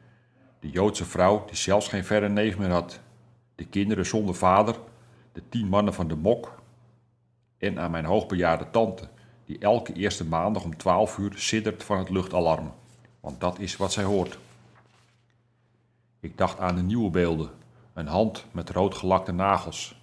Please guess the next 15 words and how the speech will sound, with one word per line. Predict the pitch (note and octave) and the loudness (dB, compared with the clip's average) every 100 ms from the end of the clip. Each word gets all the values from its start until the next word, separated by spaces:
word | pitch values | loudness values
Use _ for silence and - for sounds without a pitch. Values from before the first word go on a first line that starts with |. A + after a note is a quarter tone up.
| _ _ _ _ - | _ _ _ _ -14
Zwart | - G#2 - | 2 2 2
geblakerde | F2+ D#2 F#2 F#2 F2 D#2+ | -2 4 6 6 2 -6
stenen. | - A2+ G#2 F2 D#2 - - _ _ _ _ | 0 2 2 0 -4 -16 -20 _ _ _ _
Een | E2 D2+ | -12 -8
plein | - G#2 G#2 E2 | 4 4 4 0
vol | - G#2+ F2+ | -2 0 2
lege | G2 F#2+ | 2 0
kinderwagens. | F#2 G#2+ F#2+ E2 E2 D2+ D2+ - - - - _ _ _ _ _ _ _ _ _ _ _ _ - | -2 0 2 4 2 2 -6 -12 -14 -18 -20 _ _ _ _ _ _ _ _ _ _ _ _ -2
Oorlog, | B2 A#2+ F#2 D#2+ - - - - _ | 2 2 2 -2 -10 -20 -20 -20 _
een | F#2 E2 | -10 -6
clusterbom | - C3 C3 G2 G2+ G2+ | 0 0 2 0 2 0
van | F#2 F2+ | 0 2
daden | F#2+ G#2+ G#2 G2+ | 8 10 8 6
en | G2+ | 0
gevolgen. | F#2+ G#2 G2 E2+ D#2 | -2 0 2 0 -6